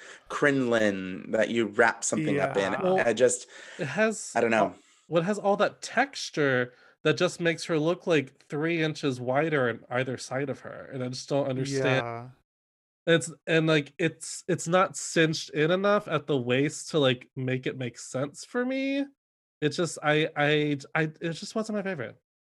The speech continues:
Speaker 2: Yeah, I don't
Speaker 1: It
Speaker 2: like it.
Speaker 1: looks like, it looks like she's gonna do a Mamma Mia number in that, if I'm being honest.
Speaker 2: <laughs> Yeah,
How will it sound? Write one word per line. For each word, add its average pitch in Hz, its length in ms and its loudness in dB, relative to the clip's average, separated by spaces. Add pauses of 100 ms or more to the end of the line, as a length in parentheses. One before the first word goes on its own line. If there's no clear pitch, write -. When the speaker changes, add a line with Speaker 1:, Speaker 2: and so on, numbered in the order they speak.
(800)
Speaker 2:
Yeah, 135 200 -4
I - 20 -2
don't 131 160 -4
Speaker 1:
It 170 40 4
Speaker 2:
like - 60 8
it. 170 40 4
Speaker 1:
looks 233 320 6
like, 226 500 8 (120)
it 185 120 8
looks 196 240 6
like 196 160 6
she's 180 480 4
gonna 147 480 8
do 131 260 4
a 127 80 8
Mamma 123 420 6
Mia 113 300 2
number 98 440 -4
in 107 160 -6
that, 147 280 -6 (400)
if 135 160 2
I'm 170 140 8
being 110 200 2
honest. 110 600 4
Speaker 2:
<laughs> 240 160 2
Yeah, 214 160 2